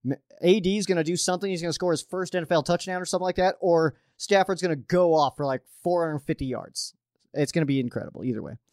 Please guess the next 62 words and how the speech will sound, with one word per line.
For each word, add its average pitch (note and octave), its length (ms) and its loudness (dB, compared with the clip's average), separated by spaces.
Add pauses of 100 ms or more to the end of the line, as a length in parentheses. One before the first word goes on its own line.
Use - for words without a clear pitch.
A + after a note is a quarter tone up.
(760)
Peo, F#3+ 760 8
do F3 100 -6
you, A3 100 2
uh, G3+ 360 6 (120)
have G#3 300 6
you A#3+ 160 0
ever A3 240 2
encountered F3+ 420 0
a D#3+ 300 0
real E3 640 4
<laughs> - 80 -20
Ram, D3 340 2 (260)
uh, C#3 340 2 (140)
uh, C#3 260 -4 (140)
in D3+ 180 4
real F#3 180 4
life? G#3 260 4 (640)
No, G#3 100 2
we B3 140 0
do C4+ 160 -4
have F#3 260 4
them F3+ 140 0
out C#3 160 0
here C#3+ 240 -4
in D3+ 180 -4
Colorado. C#3 560 0
You C#3+ 160 -4
can F3+ 100 -4
see G3+ 160 -2
'em G3 80 -2
at F3 60 -2
Garden D#3 240 2
of D#3 80 -2
the C#3+ 80 -4
Gods. C3 400 -2
If B2 80 -16
you D3 60 -10
guys D#3 160 0
don't E3+ 200 0
know E3 140 4
Garden D#3+ 300 2
of D3 80 -8
the D3+ 80 -6
Gods, D#3 420 2
look D#3 260 -2
it B2 60 -4
up. B2 200 -2
It's C3 100 -10
absolutely C3 340 -4
unbelievable. C3 580 -4
Was B2+ 140 -4
voted C3+ 300 -4
most C3 200 -6
beautiful D#3 280 -4
park D#3+ 240 2
in D3 60 0
America, F#3 500 0
second G#3 260 -2
most E3 300 -2
in D3+ 160 -4
the C#3+ 80 0
world. C3+ 500 0